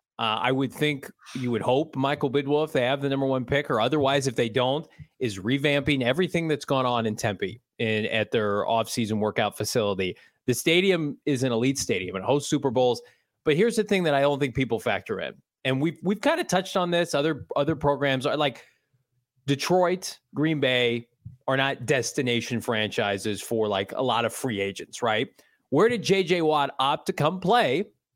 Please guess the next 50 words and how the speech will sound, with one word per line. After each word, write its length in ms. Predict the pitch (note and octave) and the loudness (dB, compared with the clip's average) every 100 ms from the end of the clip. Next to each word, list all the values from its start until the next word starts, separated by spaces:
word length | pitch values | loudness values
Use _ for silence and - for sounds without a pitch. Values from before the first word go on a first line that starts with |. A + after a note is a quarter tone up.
| - | -2
albeit 380 | B2+ C#3 D3+ D#3 | 0 2 0 0
the 80 | C#3+ | 0
latter 360 | B2+ C3+ D3+ | 2 2 0
years 260 | C#3 D3 C#3+ | 0 -2 -2
of 60 | |
his 140 | D3+ D3+ | -4 -4
career, 500 | - A#3+ A#3 C#3 D#3 _ _ _ _ | -2 0 2 0 -4 _ _ _ _
when 180 | - D3 | 0 2
he 120 | C#3 | 2
wanted 440 | E3 D3+ D#3 E3+ D#3+ - | 2 2 2 -2 -6 -6
to 120 | E3 | -4
bask 400 | A#2+ G#2 C3+ - | 0 0 0 0
in 100 | D#3 | -2
the 80 | D3 | -2
sun? 460 | - B2+ A2+ D#3 F#3 - - | 0 0 0 -2 -6 -12 -12
He 240 | F3+ F#3 | -6 -4
came 240 | G3+ F#3+ A3 | 0 0 2
to 60 | A3 | 2
Arizona. 460 | A3+ G#3 A#3 D#3 | 2 2 2 0
He 60 | G2 | -2
could 220 | - F3+ | 0 2
have 80 | F#3+ | 2
gone 260 | F3+ F#3 | 2 2
to 60 | G3 | 0
Wisconsin, 640 | G3 F#3+ E3 E3+ F3 F3+ F3+ | 0 0 0 0 0 -2 0
right? 280 | D#3 E3 | 2 2
His 180 | E3 D3+ | 0 -2
college 400 | - D3+ E3 F3 | 0 0 2 -2
state. 500 | - E3 D#3 D#3+ D#3+ - - - | -2 0 2 2 -2 -8 -18 -2
Could 140 | F3+ | 0
have 80 | F3+ | 2
gone 320 | E3 E3 F3 | 2 2 0
s-, 160 | F3 - | -2 -4
uh, 120 | - D3 - | -4 -4 -2
to 180 | C#3 | -2
a 60 | F3 | 0
contender, 640 | F#3 A3+ G3+ G3+ G3 G3+ A3 | -2 0 2 0 2 2 2
which, 240 | F3 E3+ | 0 -4
which 180 | - C#3+ | -6 -6
he 80 | G3+ | -4
did 160 | F3 D#3+ | 0 0
at 120 | E3 | 0
the 80 | F#3 | -2
time. 380 | E3 D3 C#3+ D3+ _ _ _ - | 0 2 0 -2 _ _ _ -2
But 100 | E3+ | 0
he 60 | |
came 340 | G#3 - D3+ F3+ | 0 0 0 2
to 80 | F#3 | 2
Arizona. 520 | F#3 F3+ D#3+ C3+ - _ _ _ - | 2 2 2 0 -2 _ _ _ -2
I, 400 | D3+ F3+ G#3+ A3 | 2 4 2 0